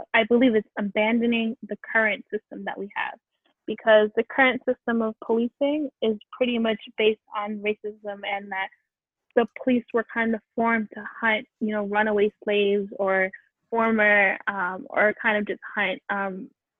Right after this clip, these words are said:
uh, kind of hunt Black people to get arrested when, you know, um, uh, the prison labor was, were starting, um, in the country, like, in the Reconstruction period. So, in, for me, it's, it's kind of a, like,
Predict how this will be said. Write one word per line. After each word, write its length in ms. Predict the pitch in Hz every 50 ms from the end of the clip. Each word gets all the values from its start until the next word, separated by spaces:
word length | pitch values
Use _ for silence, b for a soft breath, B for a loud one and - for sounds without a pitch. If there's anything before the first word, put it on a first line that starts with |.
| _ _ _ _ _ _ _ _ - - - _ _ _
uh, 260 | 208 208 196 180 - 226 -
kind 140 | - 302 285
of 60 | 262
hunt 260 | 254 285 269 - 254
Black 220 | - 254 233 233 -
people 180 | - 233 - 208
to 60 | 220
get 160 | 214 202 202 196
arrested 340 | 214 233 - _ - 196 202
when, 340 | 202 196 185 190 196 196 - _
you 160 | - 220 220
know, 280 | 202 185 185 180 180 - -
um, 360 | - 202 190 180 175 185 196 - _ _ _ _ _ _ _ _ _ _ _ -
uh, 220 | 208 202 185 190
the 100 | 196 214 -
prison 600 | - - 247 233 208 220 214 208 208 196 185 -
labor 320 | 202 208 208 202 196 196 196
was, 160 | 196 190 190 - _ _ -
were 140 | 220 208 - _
starting, 500 | - 202 196 196 196 190 190 190 190 - -
um, 360 | - 185 185 185 180 180 185 202 _ _ _ _ _ _ _ _ _ _ _ _ - _
in 100 | 220 214
the 80 | 196
country, 320 | - - 220 214 - - 180
like, 80 | 202 - _
in 200 | - 196 208 208
the 80 | 196 185
Reconstruction 580 | 185 202 - - - - - 202 - - 247 233
period. 420 | - 247 240 254 262 269 285 285 B B B B B B B B B _ _ -
So, 260 | 240 220 214 214 - - -
in, 200 | - 220 240 233 - - - -
for 140 | _ 247 233
me, 320 | 240 247 269 269 262 233
it's, 320 | 226 220 - _ _ - _ - -
it's 160 | - 240 - _ -
kind 180 | 247 247 247 240
of 100 | 226 - - _ _ -
a, 120 | 220 214 - _ _ _ _
like, 260 | 240 226 214 214 214